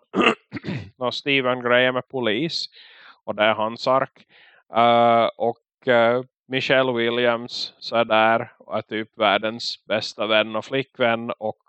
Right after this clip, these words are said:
hon har då, eh,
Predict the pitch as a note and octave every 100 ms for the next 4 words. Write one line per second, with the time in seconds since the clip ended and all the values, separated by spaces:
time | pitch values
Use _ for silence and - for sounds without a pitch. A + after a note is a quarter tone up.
0 | - _ _ _ G#2+ G#2+ G2+ E2+ A2 G#2+
1 | A2 _ _ _ _ _ _ _ _ G#2+
2 | G#2 G#2 G#2 G2 G#2